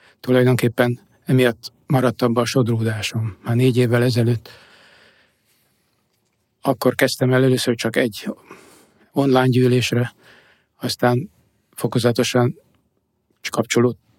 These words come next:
csatlakoztam a másik két élő gyűlésre is, úgyhogy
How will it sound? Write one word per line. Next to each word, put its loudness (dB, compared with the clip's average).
csatlakoztam -2
a 4
másik 0
két -4
élő 4
gyűlésre 2
is, 2
úgyhogy 0